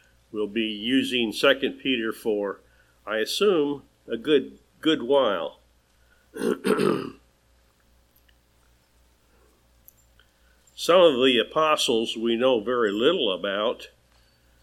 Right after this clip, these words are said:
um, and, uh, some of them, of course, like Peter, we know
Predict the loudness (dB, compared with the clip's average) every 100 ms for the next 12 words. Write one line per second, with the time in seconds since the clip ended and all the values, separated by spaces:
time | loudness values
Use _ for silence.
0 | _ _ _ -6 -4 -2 -4 -6 -12 -16
1 | _ _ _ _ _ _ _ _ _ _
2 | _ _ _ -6 -2 0 -2 -4 -4 -4
3 | -4 -4 -2 2 4 4 2 0 0 -4
4 | -6 0 2 2 -2 -2 -4 -4 0 0
5 | 2 0 0 _ _ _ _ _ _ -10
6 | -6 -2 0 2 2 0